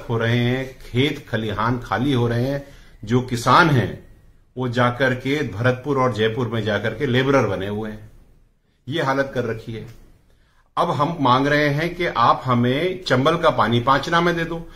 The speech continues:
और पांचना से आप जगर में दे दो और भरतपुर में घना में दे दो। उसमें दिक्कत क्या है? आप जानते हैं कि जो गंभीर नदी जो चल रही है, इससे बारह तो विधानसभा, चार लोकसभा, करीब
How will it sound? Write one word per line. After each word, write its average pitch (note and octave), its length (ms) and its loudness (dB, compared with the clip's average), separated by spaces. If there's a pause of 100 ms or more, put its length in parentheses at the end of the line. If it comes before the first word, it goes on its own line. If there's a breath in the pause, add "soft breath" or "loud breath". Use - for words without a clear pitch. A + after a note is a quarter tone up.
(160 loud breath)
और E3+ 180 -2
पांचना D3+ 360 4
से C#3 140 0
आप G#2+ 140 2
जगर A#2 260 4
में E3 180 0
दे E3 100 -2
दो E3+ 140 -4
और A#2 180 0
भरतपुर C#3 400 0
में D3+ 180 -2
घना C3 220 4
में E3 160 0
दे D#3+ 80 -2
दो। D#3+ 140 -6
उसमें E3 300 -4
दिक्कत G#3+ 340 0
क्या G2+ 100 -2
है? D#2 200 -10 (680)
आप C3 200 2
जानते D3 380 -2
हैं F#3+ 220 -4
कि F#3 120 0
जो F3 140 0
गंभीर C3+ 440 2
नदी C#3 140 -2
जो D3 140 2
चल B2+ 180 0
रही A2 340 -2
है, B2 340 -4 (400 loud breath)
इससे E3+ 640 -2
बारह A#2+ 640 2
तो E3 220 -4
विधानसभा, C3 800 0
चार C3 420 2
लोकसभा, G#2 600 -2 (1200)
करीब D#3 440 -4